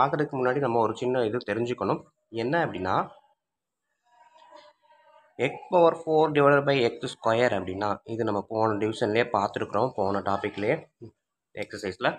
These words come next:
So, இது இந்த மாதிரி இருந்துச்சு அப்படின்னா, நம்ம எப்படி எழுதலாம்? x பவர் ஃபோர், இந்த பவர் டூ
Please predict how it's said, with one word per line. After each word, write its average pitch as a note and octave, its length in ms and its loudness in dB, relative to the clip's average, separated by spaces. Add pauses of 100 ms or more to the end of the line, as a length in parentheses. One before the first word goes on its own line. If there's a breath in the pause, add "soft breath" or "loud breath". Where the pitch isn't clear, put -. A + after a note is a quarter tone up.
So, - 60 -10 (140)
இது C#3 200 0
இந்த B2 180 2
மாதிரி C#3+ 280 2
இருந்துச்சு C3+ 360 -2
அப்படின்னா, A2+ 320 0
நம்ம A#2+ 200 0
எப்படி C#3 240 -6
எழுதலாம்? G#2+ 400 2
x - 80 -8 (140)
பவர் A#2+ 280 2
ஃபோர், A#2+ 400 2 (140)
இந்த G#2+ 160 0 (160)
பவர் C#3 260 2 (360)
டூ C#3+ 100 -2